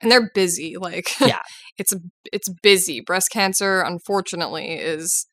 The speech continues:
Speaker 2: It's busy business.
Speaker 1: Yeah. <laughs>
Speaker 2: Yeah. And it was funny, though, because the, the, the Mississauga hospital was g-, beautiful. It was, like, new. There was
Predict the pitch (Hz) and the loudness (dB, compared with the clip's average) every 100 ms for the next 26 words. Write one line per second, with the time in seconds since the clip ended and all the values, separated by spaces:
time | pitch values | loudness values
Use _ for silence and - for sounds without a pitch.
0 | _ _ - _ - 123 113 113 95 110 | _ _ -20 _ -10 -8 -6 -6 -6 -8
1 | 85 - 196 175 151 180 202 - 117 98 | -10 -8 -4 -2 -2 -2 -4 -6 -10 -8
2 | 85 - _ _ _ 123 117 113 113 - | -8 -12 _ _ _ -6 -4 -6 -8 -2
3 | 135 127 170 151 143 127 123 123 156 147 | 0 4 6 8 8 8 6 6 6 8
4 | 139 135 127 127 - _ _ - 135 127 | 8 6 4 -4 -14 _ _ 0 2 2
5 | 135 131 120 - 156 135 - 160 165 160 | 2 2 -2 0 2 4 8 10 10 10
6 | 151 - 160 160 - - - - 143 127 | 6 4 4 4 0 -18 -10 0 0 0
7 | - 208 - 180 254 226 185 - 151 139 | -4 -4 -2 2 8 10 10 10 10 10
8 | 131 143 147 139 165 196 196 190 180 151 | 8 6 4 4 6 10 12 12 12 10
9 | 135 131 | 8 6